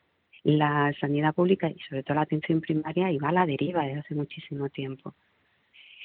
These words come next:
Entonces, es verdad que han trabajado, no se lo vamos a negar, es verdad, eh, y además y mucho, mucho, han resuelto un montón de, de convocatorias de oposición y de traslado que estaban ahí atascadas desde hacía años, han hecho nuevas,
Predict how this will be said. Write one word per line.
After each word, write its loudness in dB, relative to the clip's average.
Entonces, 2
es -4
verdad 4
que 0
han -2
trabajado, 2
no 2
se -10
lo -2
vamos -2
a -6
negar, 2
es -2
verdad, 4
eh, 4
y 6
además 6
y 10
mucho, 8
mucho, 2
han 0
resuelto 0
un 2
montón 0
de, -2
de 8
convocatorias 2
de 2
oposición 2
y 4
de 2
traslado 0
que 2
estaban 0
ahí 2
atascadas -2
desde -4
hacía -4
años, 4
han 4
hecho -2
nuevas, 4